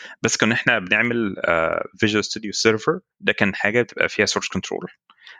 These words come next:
أيام زمان بقى حاجة اسمها تي اف اس، تيم فاونديشن سيرفر، في فيرجن كنترول. كان تقريبا الشركة اللي هم اشتروها بتاعت سورس سيف، لو الناس فاكرة سورس سيف، وبدأ التيم ده يعمل، آه، سورس كنترول بتاع مايكروسوفت. آه، دلوقتي كله طبعا شغال جيت ورمى كل الكلام ده في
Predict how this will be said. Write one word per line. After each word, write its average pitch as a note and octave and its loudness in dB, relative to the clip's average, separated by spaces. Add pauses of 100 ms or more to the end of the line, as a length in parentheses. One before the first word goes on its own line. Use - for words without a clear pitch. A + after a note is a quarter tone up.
(120)
أيام F#2 2
زمان F#2 2
بقى - 2
حاجة - -2
اسمها E2 -2
تي - 0
اف - -2
اس، - -2
تيم F#2+ -2
فاونديشن F2 0
سيرفر، C3 2 (380)
في A2 2
فيرجن G2+ 0
كنترول. C3 -2
كان F2 -4 (420)
تقريبا F#2+ 2
الشركة G#2+ 0
اللي F2+ 0
هم G2 0
اشتروها F#2+ 0
بتاعت - -4
سورس - -2
سيف، - -2
لو D#2+ -2
الناس E2 -6
فاكرة - -4
سورس - -6
سيف، C#3+ 0 (420)
وبدأ F2 4
التيم - 0
ده G#2 4
يعمل، G#2 2 (500)
آه، F2 2
سورس - -6
كنترول - -6
بتاع F2+ 0
مايكروسوفت. - -6 (1040)
آه، F2 4
دلوقتي G#2+ 2
كله A2 2
طبعا F#2 0
شغال F2 0
جيت - -2
ورمى E2 -2
كل E2 -4
الكلام - -8
ده E2 -2
في - -10